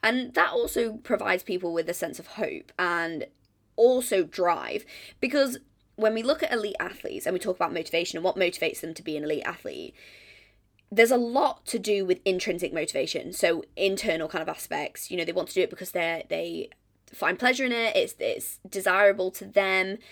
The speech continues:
they want to do well, they're highly driven to do well. There's very little emphasis on the extrinsic motivation. That's, I'm not saying it doesn't occur, but from what we've seen, it, elite athletes are very much focused on, "I wanna do this because I feel like I was meant to do this,"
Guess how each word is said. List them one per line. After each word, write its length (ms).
they 80
want 140
to 60
do 140
well, 640
they're 100
highly 300
driven 500
to 100
do 160
well. 300
There's 240
very 260
little 460
emphasis 420
on 120
the 80
extrinsic 560
motivation. 600
That's, 180
I'm 80
not 120
saying 140
it 80
doesn't 180
occur, 300
but 280
from 140
what 100
we've 100
seen, 320
it, 300
elite 280
athletes 340
are 40
very 160
much 140
focused 340
on, 200
"I 100
wanna 160
do 160
this 160
because 200
I 60
feel 240
like 160
I 60
was 140
meant 260
to 80
do 160
this," 320